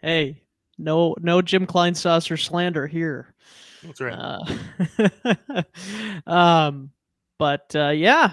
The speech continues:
Speaker 1: no, Chris, fantastic. Um, yeah, uh, the, um, just the story from getting claimed off waivers for, like, a hundred dollars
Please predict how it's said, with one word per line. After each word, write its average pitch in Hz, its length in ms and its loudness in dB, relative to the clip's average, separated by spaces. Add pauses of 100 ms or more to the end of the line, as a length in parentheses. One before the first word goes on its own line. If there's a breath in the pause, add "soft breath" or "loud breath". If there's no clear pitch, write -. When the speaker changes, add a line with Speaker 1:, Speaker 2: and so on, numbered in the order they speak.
Speaker 1:
no, 185 380 -4
Chris, - 640 -2 (380)
fantastic. 165 1200 -2
Um, 151 680 -4 (800)
yeah, 135 340 0 (160)
uh, 139 380 -2
the, 165 300 -2 (180)
um, 180 260 -8 (200)
just 214 280 2
the 202 100 0
story 196 480 4
from 160 640 2
getting 175 480 -2 (840 soft breath)
claimed 196 400 2
off 185 240 2
waivers 202 720 0
for, 170 500 0
like, 165 200 -2
a 170 60 2
hundred 190 280 0
dollars 208 680 4